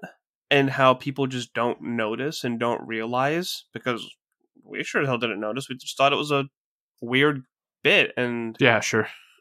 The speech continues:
Speaker 1: um, so again, like, they have an objective. There, you know, there's an understanding that, um, cases like this aren't typically noticed. Uh, in this episode, however, I did kind of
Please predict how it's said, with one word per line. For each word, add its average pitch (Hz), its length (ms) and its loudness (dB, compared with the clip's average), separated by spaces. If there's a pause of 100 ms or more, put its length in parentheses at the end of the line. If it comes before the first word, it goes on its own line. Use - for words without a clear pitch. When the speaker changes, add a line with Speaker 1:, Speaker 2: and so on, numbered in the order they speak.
(160)
Speaker 1:
um, 123 560 8
so 123 520 6
again, 131 480 4
like, 127 180 2
they 123 140 6
have 127 240 6
an 127 80 2
objective. 117 640 0
There, 117 180 -4 (140)
you 123 220 -4
know, 123 120 0
there's 120 340 -6
an 123 160 -4
understanding 123 800 0
that, 110 240 -2 (920)
um, 113 500 0 (240)
cases 135 360 0
like 120 160 -4
this 123 200 -6
aren't 120 260 -2 (100)
typically 120 400 -8
noticed. 117 640 -2 (560)
Uh, 127 260 10
in 165 220 8
this 139 460 4
episode, 135 480 4
however, 120 540 2
I 117 140 4
did 120 200 -4
kind 120 200 -2
of 113 120 -2